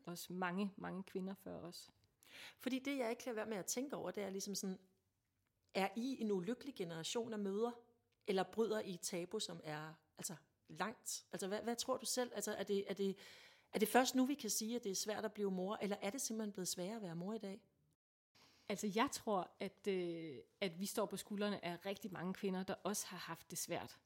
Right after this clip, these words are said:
Speaker 1: De har også været lykkelige, ligesom vi også er lykkelige. Jeg har bare hørt historien om, hvordan da min, da min kæreste selv blev født for, øh, femogfyrre år siden,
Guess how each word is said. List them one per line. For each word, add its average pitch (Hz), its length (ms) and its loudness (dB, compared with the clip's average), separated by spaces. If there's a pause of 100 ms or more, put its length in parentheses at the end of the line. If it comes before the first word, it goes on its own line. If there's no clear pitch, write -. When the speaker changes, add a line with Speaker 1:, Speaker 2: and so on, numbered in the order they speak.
(160)
Speaker 1:
De 180 80 4
har 175 160 -2
også 190 240 -6
været 196 160 2
lykkelige, 160 340 -4
ligesom 190 260 2
vi 214 180 0
også 233 280 2
er 180 80 -2
lykkelige. 170 400 -4 (120)
Jeg 180 140 0
har 160 240 -2
bare 135 200 -4
hørt 185 360 2
historien 180 520 -2
om, 160 100 -4
hvordan 170 400 -4
da - 120 -10
min, 180 180 -6
da 160 160 -10
min 175 160 -6
kæreste 196 420 -4
selv - 240 -8 (200)
blev 196 120 -6
født 180 460 -8
for, 160 340 -8 (340)
øh, 151 240 -8
femogfyrre 165 500 -4
år 156 200 -6
siden, 170 360 -6